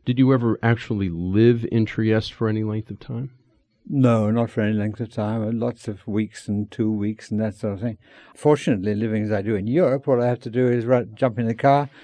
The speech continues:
Speaker 2: go through the tunnel under the channel, and I'm there anyway.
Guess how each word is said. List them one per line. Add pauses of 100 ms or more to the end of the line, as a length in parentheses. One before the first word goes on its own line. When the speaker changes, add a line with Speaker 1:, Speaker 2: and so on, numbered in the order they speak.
(160)
Speaker 2:
go
through
the
tunnel
under
the
channel,
and
I'm
there
anyway.